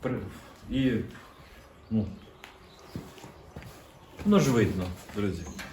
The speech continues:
видно, що цей мотоблок,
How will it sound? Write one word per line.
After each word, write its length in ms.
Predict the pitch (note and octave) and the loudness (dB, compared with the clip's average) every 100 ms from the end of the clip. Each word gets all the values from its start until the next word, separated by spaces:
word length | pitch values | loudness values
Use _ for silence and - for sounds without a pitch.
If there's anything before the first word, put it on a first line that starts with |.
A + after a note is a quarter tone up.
| - - | -12 -2
видно, 340 | D#3 C#3 G2 F#2+ D3 - - - - | 4 4 6 8 8 8 6 0 -2
що 220 | - A#2 | 2 2
цей 280 | - D#3+ D#3+ - - | 6 4 4 -2 -4
мотоблок, 560 | G#2+ G2 G#2 A2 C3+ | 0 0 0 2 2